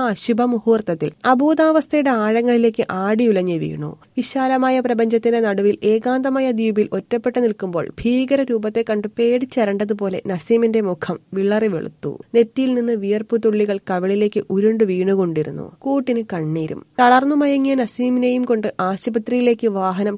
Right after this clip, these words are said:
കൂകിയാർത്തു ചെന്നപ്പോൾ ശരീരത്തു നിന്നും വലതുവശം പിണങ്ങിയിറങ്ങിപ്പോയതുപോലെ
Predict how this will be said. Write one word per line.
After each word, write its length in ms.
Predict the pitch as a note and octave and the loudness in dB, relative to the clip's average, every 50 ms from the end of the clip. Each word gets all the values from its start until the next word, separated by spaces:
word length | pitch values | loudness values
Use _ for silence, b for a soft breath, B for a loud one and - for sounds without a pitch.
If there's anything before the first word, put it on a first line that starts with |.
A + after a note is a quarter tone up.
| G#3 - | -6 -4
കൂകിയാർത്തു 640 | - G#3+ A3 A3+ G#3 A#3 B3 B3 A#3 A3 - - | 0 0 2 2 2 2 2 0 0 -2 -4 -8
ചെന്നപ്പോൾ 520 | G#3+ - G#3+ G3 F#3+ F#3 F3+ _ F3+ E3 D#3+ - _ - | -6 -4 -4 -2 -4 -6 -8 _ -10 -10 -10 -12 _ -8
ശരീരത്തു 540 | - B3+ B3+ B3+ C4 C4+ C#4+ D4 C#4+ C#4+ D4 | -2 0 2 2 2 2 0 0 0 0 0
നിന്നും 240 | C#4 C4 A#3 A3+ A3+ - | 0 0 0 -2 -2 -4
വലതുവശം 720 | - - F#3+ F#3 F#3 G3 G3+ A#3 B3 A#3 G#3 - - - - _ _ - A3 A3+ A#3 A#3+ B3+ C4+ C#4+ | -4 -4 -2 -2 -2 -2 0 0 0 0 -2 -2 -4 -8 -10 _ _ 0 0 2 2 0 0 0 0
പിണങ്ങിയിറങ്ങിപ്പോയതുപോലെ 960 | C4+ A#3+ G#3+ G3 G3+ G#3+ G#3+ - - F#3 F#3 F#3 F#3 F#3 F3+ F3+ F3+ F3+ F3+ | 0 0 0 2 2 0 0 0 -2 -2 -2 0 -2 -2 -4 -4 -4 -4 -4